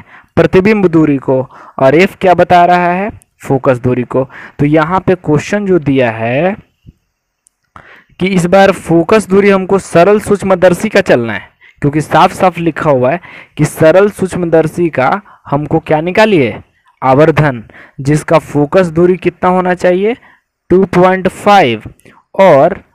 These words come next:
प्रतिबिंब दूरी कितना होना चाहिए? मतलब D का value फ़ोर सेंटीमीटर। तो एम का वैल्यू निकालना है तो वन प्लस डी बटा में एफ,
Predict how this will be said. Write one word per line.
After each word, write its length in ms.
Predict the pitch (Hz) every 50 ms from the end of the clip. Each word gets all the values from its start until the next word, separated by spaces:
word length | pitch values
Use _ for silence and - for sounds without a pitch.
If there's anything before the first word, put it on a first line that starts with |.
| _ _ _ -
प्रतिबिंब 580 | 156 156 151 - 165 160 156 180 196 202 190 190
दूरी 300 | 165 175 170 170 175 170
कितना 300 | - 175 156 - 170 165
होना 240 | 165 165 160 165
चाहिए? 320 | 165 - 170 170 175 190 190
मतलब 380 | 165 135 123 127 131 127 120 120
D 120 | 131 139 135
का 140 | - 160 156
value 420 | 139 131 123 127 127 151 190 226 - _ - _ _ _ _
फ़ोर 300 | - - - 208 220 226
सेंटीमीटर। 640 | 220 - 208 196 190 180 190 180 175 - 170 160 170 - _ _ - - - _ -
तो 100 | 160 - - -
एम 220 | 180 196 208 214 208
का 140 | 180 196 180
वैल्यू 320 | 156 156 160 156 151 156
निकालना 480 | 156 151 143 - 143 135 143 160 165 160
है 180 | 156 156 156
तो 160 | 151 - 127 117
वन 340 | 113 117 123 143 165 175 175
प्लस 460 | - - 127 120 127 151 180 - -
डी 360 | 135 123 117 120 127 131 147 147
बटा 340 | 127 123 117 - - 113
में 240 | 117 147 190 233 247 - _ _ _ -
एफ, 400 | - 110 117 - - - - -